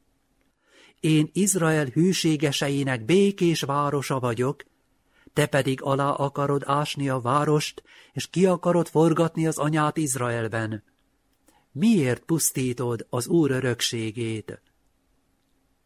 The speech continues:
És válaszolván Joáb szólt:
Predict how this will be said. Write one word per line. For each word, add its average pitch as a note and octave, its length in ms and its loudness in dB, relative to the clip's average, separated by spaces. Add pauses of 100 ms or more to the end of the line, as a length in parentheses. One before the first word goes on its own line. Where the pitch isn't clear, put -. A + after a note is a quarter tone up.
(360)
És - 120 -16
válaszolván C3 840 -2
Joáb B2 540 -4
szólt: C3+ 580 -4